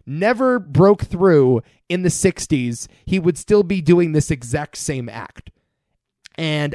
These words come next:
I just loved that. I loved that the show wasn't full of greatest hits, because I've seen a number of greatest hit shows. I saw Billy Joel at Madison Square Garden. I saw Stevie Wonder in Hartford. And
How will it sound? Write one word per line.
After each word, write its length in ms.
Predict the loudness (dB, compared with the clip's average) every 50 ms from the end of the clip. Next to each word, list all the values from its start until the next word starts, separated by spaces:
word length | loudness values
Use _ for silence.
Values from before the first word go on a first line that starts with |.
| -8 _
I 140 | -4 -4 -4
just 240 | -4 -4 -6 -8 -8
loved 360 | -10 -8 -8 -8 -10 -12 -16
that. 280 | -18 -18 -18 -20 _ _ _
I 100 | -6 -4
loved 420 | -4 -4 -2 -2 -2 -2 -2 -2 -6
that 160 | -6 -6 -6
the 80 | -10 -10
show 480 | -6 -4 -2 0 0 0 0 -2 -4 -8 _ _ _
wasn't 320 | -2 -2 -2 -2 -4 -6
full 220 | -4 -4 -2 -2 -4
of 80 | -4
greatest 400 | -4 -6 -4 -4 -6 -8 -8 -8
hits, 320 | -8 -8 -8 -10 -14 -20 -20 _ _ _ _
because 200 | -4 -2 0 2
I've 240 | 2 2 0 0
seen 200 | -2 -2 0 0
a 60 | 0 0
number 300 | 0 -2 0 0 -2 -2
of 100 | -2 -2
greatest 380 | -2 -2 -2 -2 -4 -6 -2
hit 180 | -2 -2 -2 -2
shows. 460 | -6 -8 -8 -10 -12 -14 -18 -20 -20 _ _ _ _ _ _ _ _ _ _
I 140 | -2 -2 -2
saw 260 | 0 0 0 0 0
Billy 320 | 2 2 0 2 0 -2
Joel 320 | 0 0 0 0 2 0 -2
at 60 | -2
Madison 380 | -2 -2 -2 -2 -4 -6 -12 -12
Square 240 | -8 -8 -8 -8
Garden. 580 | -2 0 2 4 4 2 2 0 -6 -8 -8 -10 -12 _ _ _
I 100 | -10 -8
saw 200 | -4 -4 -4 -4
Stevie 400 | -4 -8 -8 -8 -6 -4 -4 -4
Wonder 460 | -2 0 0 0 2 2 2 2 0
in 80 | -2 -4
Hartford. 760 | -2 0 0 0 0 -2 -2 0 2 2 2 0 -2 -6 -12 _ _ _ _ _ _ -8
And 140 | -6 -6